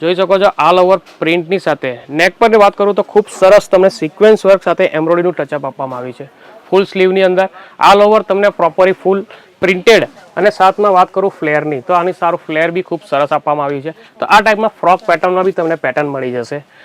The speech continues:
અને વાત કરીએ આપણે આના કલરની, તો આમાં પણ તમને ખૂબ સરસ કલર મળી જશે, જેમાં તમે જોઈ શકો છો લાઇટ યલો. નેક્સ્ટ કલર બતાવું છું લાઇટ પીચ. તો આમાં તમને ડાર્ક અને લાઇટ બંને કલરનું કોમ્બિનેશન મળી જશે સેટમાં. થર્ડ કલર મેરૂનમાં, ફોર્થ કલર છે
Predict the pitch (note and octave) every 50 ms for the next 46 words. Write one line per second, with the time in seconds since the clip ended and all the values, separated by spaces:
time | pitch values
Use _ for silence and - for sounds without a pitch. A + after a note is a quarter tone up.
0 | _ _ - F3 G3+ A3+ A3 G#3 G#3 G3+ - G#3+ G#3+ A3 G#3+ G3+ G3 G#3 G#3 F#3
1 | F#3 F#3+ F#3+ - - D#3+ D#3+ E3 D#3+ D#3 C#3 B2 A2+ - - _ _ - - C3
2 | D3+ F3 G3 G3+ G#3 G#3 F#3+ G3+ G3+ G3+ - - G#3 G#3 - - - F3 F3 G3
3 | - - - E3 D#3 E3 E3 E3 D#3+ D#3+ D#3 D#3 D#3+ D3 - E3+ E3+ - _ _
4 | _ _ _ - D#3 E3+ F3+ F3+ F3 F3 F#3 E3+ E3+ F3 D#3+ F3+ E3 F3 E3 F3
5 | E3+ D#3 D3 D3 D3 C#3 C#3+ C3+ B2+ A#2+ A#2 A2 - - - - _ - D3+ F3+
6 | - - - F3+ F3+ F3+ F3 F3 E3+ F3+ F3+ E3+ F3 F#3+ E3 C#3+ C#3+ D3 D3+ C#3
7 | - - D#3 B2+ - - - - - - _ _ _ _ G3 - F#3+ F#3+ G#3+ A3
8 | G#3 G#3 A3 A3 G3+ F3+ F3 F3+ G3+ G3 - - F3 F3+ F#3+ F3+ E3+ D#3 C#3 B2
9 | G#2+ - - - - E3 E3 F#3+ G#3+ A#3 A3+ - A3 G3+ G3+ G3+ G3+ G#3+ F#3+ G3
10 | F3+ F#3 F#3 F3+ E3+ F#3 F3+ E3 D3+ D#3+ D#3+ D#3 E3 E3 - F3 F3+ A#3 - -
11 | - C#3 B2 - C3 A#2+ A2+ G#2+ - _ _ - D3+ D#3+ F3 E3 F3 F3 F3 F3
12 | F3 F3 - _ _ _ _ _ - B2+ C3 C#3+ D#3 D3+ D3+ D3+ D3 C#3 C3 B2
13 | A#2 G#2+ G2+ - - _ _ _ _ - F3+ F3+ - - F3+ F3 F3+ F3+ D#3 -
14 | F3+ F3+ F#3